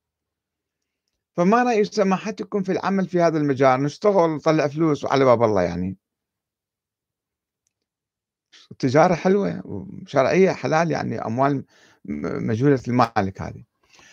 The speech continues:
فكان جوابه كما يلي: س-، مقتدى الصدر باسمه تعالى: "أموال مجهولة المالك،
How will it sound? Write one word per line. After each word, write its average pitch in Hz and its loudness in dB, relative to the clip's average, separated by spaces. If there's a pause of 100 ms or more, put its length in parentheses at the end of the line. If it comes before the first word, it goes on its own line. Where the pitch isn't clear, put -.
(180)
فكان 220 4
جوابه 196 8
كما 156 4
يلي: 101 0
س-، 110 -6 (100)
مقتدى 117 -4
الصدر 80 -8 (240)
باسمه 185 2
تعالى: 104 -2 (1700)
"أموال 170 4
مجهولة 156 0
المالك، 143 -2